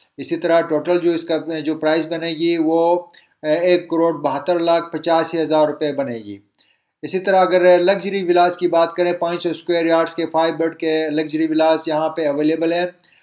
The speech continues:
चार साल की installment plan पे। इसकी जो, अ, processing fees है वो, अ, पच्चीस हज़ार रुपये है, down payment चौबीस लाख, अ, नब्बे हज़ार रुपये है और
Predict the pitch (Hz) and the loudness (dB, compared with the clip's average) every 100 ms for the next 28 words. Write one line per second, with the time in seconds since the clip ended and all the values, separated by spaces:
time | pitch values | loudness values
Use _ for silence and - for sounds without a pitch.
0 | _ - 156 160 165 160 160 156 - 156 | _ 0 2 2 0 0 -4 -8 -2 -2
1 | 151 160 156 165 165 151 170 175 165 165 | -2 -8 -4 -4 -4 -2 -2 0 -2 -4
2 | 147 156 156 151 - _ _ 156 156 156 | 0 2 2 2 -2 _ _ -2 2 4
3 | 156 156 - - 160 160 175 170 170 151 | 4 0 -8 -8 -4 -2 -2 -4 -6 -4
4 | 170 170 175 165 160 160 160 165 156 151 | -2 0 0 0 2 4 4 2 -2 -4
5 | 151 151 180 175 165 165 165 165 170 180 | -4 -2 -4 -2 0 0 0 -2 0 0
6 | 180 - _ _ _ 131 156 165 156 160 | -2 -8 _ _ _ -2 0 0 -2 -4
7 | 156 160 - _ _ _ - 160 156 175 | -2 -4 -6 _ _ _ -2 0 6 6
8 | 175 - - 156 160 160 160 156 151 147 | 6 2 -6 -2 2 2 0 0 2 2
9 | 160 170 160 165 170 165 165 180 170 180 | 0 0 0 0 0 0 0 0 2 2
10 | 180 _ 156 151 151 | 0 _ 0 2 2